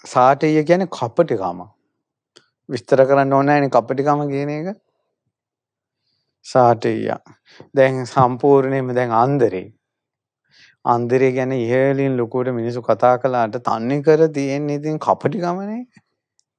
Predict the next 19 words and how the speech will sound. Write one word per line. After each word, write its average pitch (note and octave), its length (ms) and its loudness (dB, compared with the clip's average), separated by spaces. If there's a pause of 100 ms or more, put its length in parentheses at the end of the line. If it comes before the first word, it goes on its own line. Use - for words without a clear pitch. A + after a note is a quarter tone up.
(680)
කපටිකමයි A2 840 -2
බොරුවයි. G3+ 500 2 (1600)
ඒතර D3 240 2
පුංචි C3+ 380 -2
කාලේ C#3 460 6
ඉඳලා D#3+ 240 4
ළමයින්ගේ C#3+ 560 2
ජීවිතේට C#3+ 640 -2 (100)
වීරයෙක් C#3+ 560 -2
විදිහට D#3+ 380 -2
ගේන්නේ E3+ 480 -2 (520)
කපටිකමයි E3+ 720 0
බොරුවයි. B3+ 460 4 (1700)
එතකොට E3 320 4
ඒ C#3 140 8
ළමයි D3 360 4
නොවන D3 440 4
විදිහට C#3+ 400 0
හිතන්නේ G#2+ 560 -4